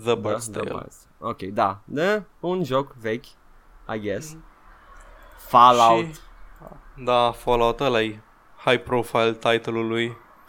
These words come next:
Speaker 2: Și acel spin-off pe care se pare că lumea nu l-a apreciat la fel de mult ca mine, Brotherhood of Steel.
Speaker 1: Mi-a plăcut Brotherhood of Steel.
Speaker 2: Și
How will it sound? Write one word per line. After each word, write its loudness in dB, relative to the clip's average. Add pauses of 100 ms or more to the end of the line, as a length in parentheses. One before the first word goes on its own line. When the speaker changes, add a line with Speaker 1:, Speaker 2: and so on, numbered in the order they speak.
(140)
Speaker 2:
Și -10
acel -8
spin-off -4
pe -4
care -4
se -8
pare -2
că -4
lumea 0
nu -2
l-a 4
apreciat 0
la 4
fel 0
de 2
mult -2
ca 2
mine, -2 (600)
Brotherhood 4
of 2
Steel. -2 (320)
Speaker 1:
Mi-a -2
plăcut -4
Brotherhood -2
of -8
Steel. 0
Speaker 2:
Și 2